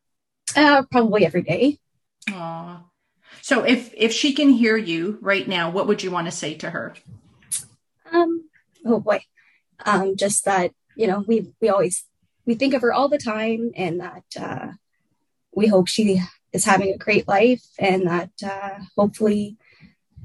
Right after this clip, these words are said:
Speaker 1: we don't have to live apart for much longer and we can be part of each other's lives. I mean, it'd be great to, to have that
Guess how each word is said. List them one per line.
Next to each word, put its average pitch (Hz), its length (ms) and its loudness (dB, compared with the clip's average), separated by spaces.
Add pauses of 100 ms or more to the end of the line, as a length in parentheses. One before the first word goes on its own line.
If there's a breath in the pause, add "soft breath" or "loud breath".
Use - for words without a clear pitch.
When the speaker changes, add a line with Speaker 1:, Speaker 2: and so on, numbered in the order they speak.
(380)
Speaker 1:
we 214 140 6
don't 208 200 4
have 208 260 2
to 208 340 4
live 214 120 4
apart 262 380 4
for 262 80 0
much 233 240 0
longer 277 260 2
and 285 120 2
we 233 80 2
can 220 180 -6
be 202 180 -10
part 208 200 -8
of 202 100 -16
each 202 160 -6
other's 202 280 -4
lives. 240 640 0
I - 60 -6
mean, 202 260 -4
it'd - 160 -2
be 185 140 -2
great 214 380 -2
to, 190 400 0 (600)
to 214 120 2
have 214 220 2
that 180 180 2